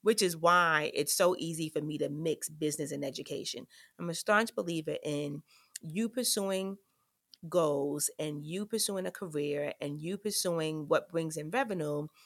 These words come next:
when it's something that you really, really love, that you're really passionate about, that you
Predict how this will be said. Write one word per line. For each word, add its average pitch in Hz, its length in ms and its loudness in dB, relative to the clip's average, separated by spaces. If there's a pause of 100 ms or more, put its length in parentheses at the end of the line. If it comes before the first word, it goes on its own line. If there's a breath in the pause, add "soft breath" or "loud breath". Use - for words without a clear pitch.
(340 soft breath)
when 170 300 0
it's - 160 0
something 190 460 2
that 151 220 0
you 165 520 -4
really, 185 400 4
really 165 320 0
love, 170 480 0
that 143 180 -4
you're 160 120 0
really 151 240 -2
passionate 190 520 -2
about, 208 380 0 (460 soft breath)
that 165 320 2
you 151 380 -2